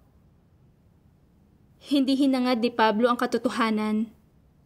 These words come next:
at kahit na sinamba siya ng di mabilang na mananampalataya,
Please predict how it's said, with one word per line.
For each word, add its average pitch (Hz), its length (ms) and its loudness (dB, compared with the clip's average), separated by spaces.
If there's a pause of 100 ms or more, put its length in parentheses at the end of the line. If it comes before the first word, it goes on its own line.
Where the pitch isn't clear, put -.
(220)
at 269 160 -4
kahit 302 320 4
na 311 80 2
sinamba 226 480 0
siya 254 240 0
ng 233 160 -2
di 269 160 2
mabilang 269 480 2
na 254 80 2
mananampalataya, 214 1040 -2